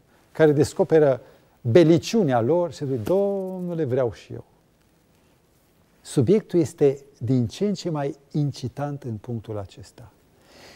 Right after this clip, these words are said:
Și de la, de la fantezii teologice, data viitoare vom discuta,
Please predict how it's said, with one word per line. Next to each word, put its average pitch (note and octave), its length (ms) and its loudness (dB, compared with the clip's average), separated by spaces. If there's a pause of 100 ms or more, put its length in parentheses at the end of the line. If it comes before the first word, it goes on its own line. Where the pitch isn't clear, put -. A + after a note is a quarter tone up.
Și - 200 2
de F#3 140 8
la, D#3+ 480 4 (960)
de C#3+ 180 4
la C3+ 440 2 (460)
fantezii F#3+ 1080 4 (100)
teologice, C3 840 2 (300)
data G#2+ 240 0
viitoare A2+ 320 -2
vom G2+ 180 -4
discuta, A2 500 -6